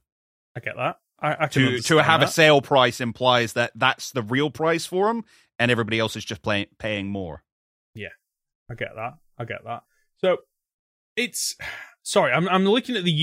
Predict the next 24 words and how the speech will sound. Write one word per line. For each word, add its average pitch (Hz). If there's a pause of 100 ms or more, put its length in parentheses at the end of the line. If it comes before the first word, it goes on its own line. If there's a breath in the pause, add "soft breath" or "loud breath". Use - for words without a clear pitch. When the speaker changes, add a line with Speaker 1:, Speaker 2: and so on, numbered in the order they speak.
Speaker 1:
YouTube, 170
I, 175
I 170
suddenly 233
went 220
down 185
the 165
lines 160
of 135
YouTube 147
views 135
as 127
well, 135 (220)
because 156
I 180
was 170
curious 247
about 202
the 160
views, 143
and 175
most 220
of 202
the 202